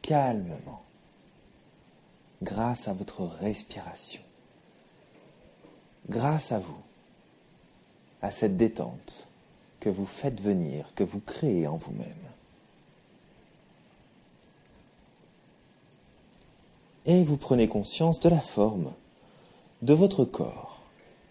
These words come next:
de cette partie de votre corps qui se détend encore un peu plus à chacune de vos expirations.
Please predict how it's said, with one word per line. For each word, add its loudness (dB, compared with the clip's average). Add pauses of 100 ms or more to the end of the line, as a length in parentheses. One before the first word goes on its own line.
(480)
de 2
cette 2
partie 4
de 6
votre 2
corps -2
qui -10
se -4
détend 0
encore -6 (480)
un 2
peu 0
plus -12 (840)
à -2
chacune -2
de 0
vos 2
expirations. -4